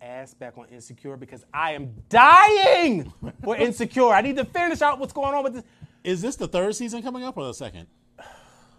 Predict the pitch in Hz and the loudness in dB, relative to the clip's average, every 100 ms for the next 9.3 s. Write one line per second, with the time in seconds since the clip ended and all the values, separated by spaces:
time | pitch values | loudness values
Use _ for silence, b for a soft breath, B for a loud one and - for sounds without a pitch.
0 | b b b b b _ _ _ _ 120 | b b b b b _ _ _ _ -14
1 | 127 117 95 95 92 90 82 87 82 78 | -12 -12 -14 -16 -16 -18 -18 -16 -16 -18
2 | 73 151 156 151 - - - 143 139 - | -18 -16 -16 -20 -20 -20 -20 -20 -20 -20
3 | 135 135 135 165 147 127 127 117 - 123 | -20 -20 -16 -14 -14 -14 -14 -16 -14 -16
4 | 113 87 90 95 90 95 95 82 85 101 | -14 -16 -16 -20 -20 -20 -20 -20 -18 -18
5 | 104 90 87 85 95 110 - 143 139 139 | -18 -18 -20 -18 -16 -16 -16 -12 -10 -8
6 | 139 277 370 523 554 427 427 508 254 180 | -4 -2 0 4 6 6 4 0 0 -4
7 | - - _ _ - - - - _ _ | -14 -20 _ _ -20 -20 -18 -20 _ _
8 | _ _ - - 508 330 440 381 571 587 | _ _ -4 -2 -2 -2 -2 2 4 4
9 | 523 466 - | 2 -2 -8